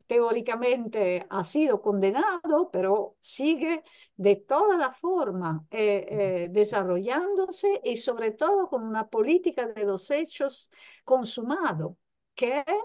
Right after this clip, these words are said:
lo que están haciendo, llamando la democracia, pero construye la guerra. La llaman humanitaria, pero de humanitario no, no, no ha nada.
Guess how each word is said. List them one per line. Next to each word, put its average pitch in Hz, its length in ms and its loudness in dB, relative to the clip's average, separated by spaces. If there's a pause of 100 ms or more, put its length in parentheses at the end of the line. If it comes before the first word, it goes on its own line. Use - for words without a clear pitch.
(160)
lo 233 220 -4
que 233 120 -2
están 320 380 0
haciendo, 233 880 2
llamando 294 520 -2
la 262 120 2
democracia, 233 840 -2
pero 240 280 0
construye 254 560 -2
la 190 120 0
guerra. 175 600 -4 (280)
La 196 140 0
llaman 311 420 4
humanitaria, 247 1000 0
pero 208 200 -2
de 226 100 2
humanitario 196 720 0
no, 160 300 -6
no, 165 320 -4
no 180 280 -4
ha 262 220 -2 (360)
nada. 240 460 -2